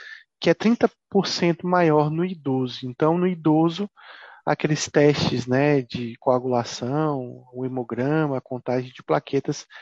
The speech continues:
é mais importante pra gente do que no paciente jovem, mas não que não seja importante no jovem também.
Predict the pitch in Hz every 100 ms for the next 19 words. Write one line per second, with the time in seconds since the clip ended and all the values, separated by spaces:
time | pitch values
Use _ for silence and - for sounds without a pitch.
0 | - - _ 143 131 135 135 143 139 160
1 | 160 202 180 - - 151 147 - 175 147
2 | 147 - 165 156 - 156 156 160 156 -
3 | 156 147 - 170 143 139 123 107 101 113
4 | 123 123 127 - 151 - 143 151 147 -
5 | - - - _ 135 - 131 143 127 -
6 | 131 120 120 117 120 - 151 127 98